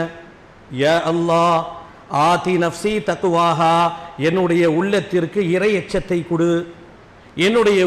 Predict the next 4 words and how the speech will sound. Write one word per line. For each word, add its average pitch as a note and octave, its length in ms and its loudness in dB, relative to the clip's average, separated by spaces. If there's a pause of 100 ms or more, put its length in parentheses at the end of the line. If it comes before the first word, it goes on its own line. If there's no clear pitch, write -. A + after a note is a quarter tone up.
உள்ளத்திற்கு F#3 560 0 (120)
தக்குவாவை F#3 640 2 (100)
கொடு. F3 240 0 (1400)
சுஜூதிலே E3 580 0